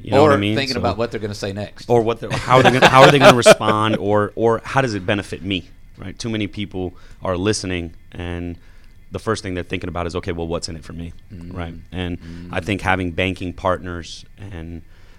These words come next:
Speaker 1: uh, creating a team around you, um, uh, of,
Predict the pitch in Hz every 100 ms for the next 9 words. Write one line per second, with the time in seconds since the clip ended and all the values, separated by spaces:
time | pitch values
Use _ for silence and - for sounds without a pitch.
0 | - 82 82 - 104 98 87 - 107 90
1 | 87 90 87 82 78 - - - 92 87
2 | 87 82 - - - 73 - - 92